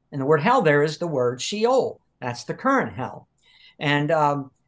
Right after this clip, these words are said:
you know, in Numbers sixteen thirty-two, uh, the, the, the sons of Korah, when they died, it says, "And the earth opened its,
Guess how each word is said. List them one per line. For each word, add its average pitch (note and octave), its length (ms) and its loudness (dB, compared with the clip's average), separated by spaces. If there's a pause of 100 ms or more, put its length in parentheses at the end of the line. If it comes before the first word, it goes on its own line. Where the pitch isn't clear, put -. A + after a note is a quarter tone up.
you D#3 120 -6
know, D3 180 0
in C#3+ 420 -6
Numbers E3 400 -2
sixteen F#3+ 380 -4
thirty-two, E3+ 640 -4 (320)
uh, D3 260 0
the, C#3+ 240 -10
the, C#3+ 280 -8 (100)
the B2+ 60 -6
sons F3+ 340 -4
of D3+ 120 -8
Korah, D3 480 2 (200)
when D3+ 260 0
they F3+ 140 0
died, F3+ 380 0
it D3+ 80 -2
says, D#3 260 -2
"And D#3 220 -4
the D#3+ 120 -2
earth A3 320 2
opened G3 340 0
its, E3+ 180 -8